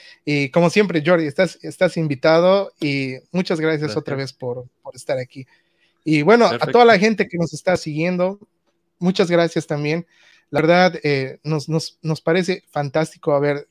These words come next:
Speaker 1: estado con tanta gente de todo, de todo el mundo, de muchos países, especialmente de habla hispana, y, y gracias otra vez. Y bueno, hasta la próxima, ¿no, Jordi?
Speaker 2: Nos vemos, sí, claro. Que estén todos muy bien.
Speaker 1: <laughs>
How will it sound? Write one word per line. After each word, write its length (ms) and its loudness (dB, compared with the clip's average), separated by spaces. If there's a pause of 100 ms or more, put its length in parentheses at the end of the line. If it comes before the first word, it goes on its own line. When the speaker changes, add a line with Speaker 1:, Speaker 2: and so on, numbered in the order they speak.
Speaker 1:
estado 320 0
con 180 -6
tanta 360 -4
gente 280 -6
de 140 -10 (140)
todo, 440 0
de 140 0
todo 220 -2
el 40 0
mundo, 440 -2 (280)
de 120 -6
muchos 260 -4
países, 560 -2
especialmente 540 -4
de 80 -6
habla 180 -4
hispana, 480 -6 (380)
y, 520 -4
y 120 -14
gracias 320 2
otra 200 -6
vez. 300 -10 (500)
Y 200 -4
bueno, 320 -2 (600)
hasta 220 -8
la 140 -4
próxima, 320 -2
¿no, 140 -2
Jordi? 360 0 (680)
Speaker 2:
Nos 140 -10
vemos, 320 -2
sí, 160 -6
claro. 360 -4 (360)
Que 80 -18
estén 180 -8
todos 200 -2
muy 100 -6
bien. 160 -6
Speaker 1:
<laughs> 80 -12